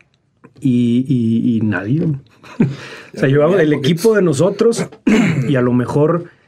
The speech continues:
Speaker 1: cinco madres de familia, este, una abuelita.
Speaker 2: Ah, eso es un dato importante.
Speaker 1: ¿Cuál?
Speaker 2: El setenta por ciento de la gente que nos acompaña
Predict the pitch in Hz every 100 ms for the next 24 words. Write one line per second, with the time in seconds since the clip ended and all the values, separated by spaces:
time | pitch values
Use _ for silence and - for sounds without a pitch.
0 | _ _ _ - - 143 147 139 160 147
1 | 156 151 143 131 120 175 190 196 - -
2 | _ _ - 113 101 101 107 113 113 123
3 | 123 120 113 104 110 131 131 185 170 156
4 | 151 160 139 - 113 113 - - 107 -
5 | _ _ _ _ _ 139 127 123 135 131
6 | 185 175 196 160 139 170 170 143 160 151
7 | 151 131 135 135 113 160 170 190 196